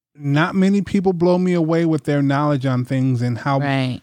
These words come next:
Speaker 1: how they have been very well versed and researched their back, you know, their things that they know how to do and not to do. She was one of those mind-blowing moments for me.
Speaker 2: Yeah.
Speaker 1: Yeah.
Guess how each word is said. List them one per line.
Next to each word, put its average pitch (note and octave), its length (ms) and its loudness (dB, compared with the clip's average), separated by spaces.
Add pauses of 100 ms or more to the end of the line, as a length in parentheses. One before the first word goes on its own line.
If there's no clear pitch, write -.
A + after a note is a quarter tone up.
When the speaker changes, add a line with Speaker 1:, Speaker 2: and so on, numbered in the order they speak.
Speaker 1:
how D3+ 200 0
they C#3+ 300 2
have C3 400 -2
been B2+ 260 0
very C#3+ 340 2
well C3+ 340 0
versed C3 560 -2
and A#2+ 260 -4
researched C3+ 760 -2 (240)
their C3 280 0
back, C3+ 380 0
you C#3+ 160 2
know, B2+ 140 2
their B2 200 0
things C#3 340 2
that B2 140 -4
they C3 140 -2
know B2+ 200 2
how B2 360 -4
to B2+ 180 -8
do B2+ 280 0
and A#2+ 100 -2
not C3+ 240 -4
to C3 100 -10
do. A#2 260 -2 (600)
She D#3 400 0
was C#3 420 2
one C3+ 180 0
of B2 120 0
those B2+ 240 0
mind-blowing B2+ 760 0
moments A#2+ 400 0
for A#2+ 160 -4
me. G#2+ 260 -4 (840)
Speaker 2:
Yeah. B2 380 -2 (200)
Speaker 1:
Yeah. A2 360 -6